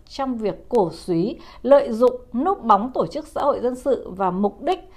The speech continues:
là thay đổi thể chế chính trị ở Việt Nam, xây dựng và phát huy mạnh mẽ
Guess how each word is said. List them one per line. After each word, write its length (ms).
là 480
thay 200
đổi 260
thể 140
chế 220
chính 200
trị 300
ở 180
Việt 320
Nam, 280
xây 280
dựng 240
và 80
phát 240
huy 160
mạnh 300
mẽ 240